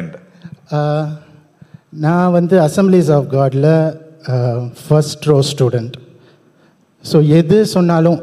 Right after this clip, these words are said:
Speaker 2: எதுல கலந்துக்கிறான்னு கேட்டாலும், நான் உடனே கையை தூக்கி, "நான் வரேன், நான் வரேன்னு" சொல்லக்கூடிய ஒரு ஆள்.
Speaker 1: So I was the first row student in an Assembly of God church. For anything that they would ask, I would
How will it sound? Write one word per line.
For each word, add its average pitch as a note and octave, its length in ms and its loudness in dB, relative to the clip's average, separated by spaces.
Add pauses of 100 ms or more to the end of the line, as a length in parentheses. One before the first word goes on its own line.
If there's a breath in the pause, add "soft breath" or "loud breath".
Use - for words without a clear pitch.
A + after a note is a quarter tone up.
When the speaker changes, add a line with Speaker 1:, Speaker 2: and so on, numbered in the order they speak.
(120)
Speaker 2:
எதுல D#3+ 280 2
கலந்துக்கிறான்னு D3+ 500 2
கேட்டாலும், D3+ 280 2
நான் D3 200 2
உடனே D#3+ 240 4
கையை D3 240 2
தூக்கி, D3 200 0
"நான் C3+ 200 0
வரேன், C3+ 220 0
நான் B2+ 200 0
வரேன்னு" C3+ 340 0
சொல்லக்கூடிய B2 520 -2
ஒரு A#2+ 160 -4
ஆள். A2+ 160 -8 (160)
Speaker 1:
So - 160 -14
I G2+ 80 0
was G#2 140 2
the G2+ 180 -2
first A2+ 240 0
row A2 200 2
student G2+ 300 -4
in F#2+ 140 -6
an F#2 140 -6
Assembly F#2+ 320 -12
of E2+ 160 -14
God F2+ 180 -4 (100)
church. G2 240 -4 (200)
For F#2 100 -2 (100)
anything A#2+ 360 -8
that G#2 140 -4
they G#2 120 0
would G2+ 200 -2
ask, - 160 -8
I G#2 160 -2
would G2+ 140 0